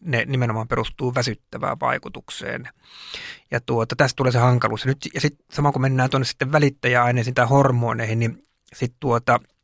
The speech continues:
mä aina yritänkin pysytellä erossa sieltä, koska niinku, ei pysty, tää on niin monimutkainen järjestelmä, että yhden niinku hormonin tai välittäjäaineen vaikutusta ei,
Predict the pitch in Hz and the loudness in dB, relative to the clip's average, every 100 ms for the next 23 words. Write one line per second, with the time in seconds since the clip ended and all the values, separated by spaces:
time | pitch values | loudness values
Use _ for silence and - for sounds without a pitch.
0 | - 123 123 127 131 123 127 - 127 123 | -2 2 4 4 4 2 -2 -2 0 0
1 | 127 - 143 127 - 117 131 117 - - | 0 0 2 2 0 -4 -2 0 -2 -6
2 | 117 - 117 - - - - _ - 120 | -4 -2 -2 -4 -20 -20 -20 _ -10 -6
3 | 110 120 113 113 - _ _ 147 131 131 | -6 -4 -4 -6 -10 _ _ 2 4 2
4 | - 135 151 147 147 131 120 123 127 127 | 2 4 4 4 4 2 0 0 2 2
5 | 117 117 110 - 135 127 123 110 - _ | 2 -2 -8 -4 0 2 2 -2 -8 _
6 | - 104 98 117 110 - _ _ _ - | -12 -10 -6 -6 -6 -8 _ _ _ 0
7 | 123 120 120 120 123 110 117 117 - 117 | 2 4 0 0 -2 0 0 -2 -4 -2
8 | 127 123 123 120 - 123 - 143 | -2 -2 0 0 -2 -10 -8 -8